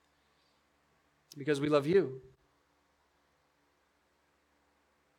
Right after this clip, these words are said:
Lord, I do pray for the protection of this church,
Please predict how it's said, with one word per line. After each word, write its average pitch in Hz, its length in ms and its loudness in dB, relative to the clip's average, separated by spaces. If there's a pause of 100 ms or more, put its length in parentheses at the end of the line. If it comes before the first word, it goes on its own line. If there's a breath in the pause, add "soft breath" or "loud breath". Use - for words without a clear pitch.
(1500)
Lord, 170 140 4
I 170 60 4
do 170 140 2
pray 180 280 2
for 170 140 -4
the 160 100 0
protection 175 560 0
of 151 380 -4 (440)
this 151 300 -2
church, - 720 -6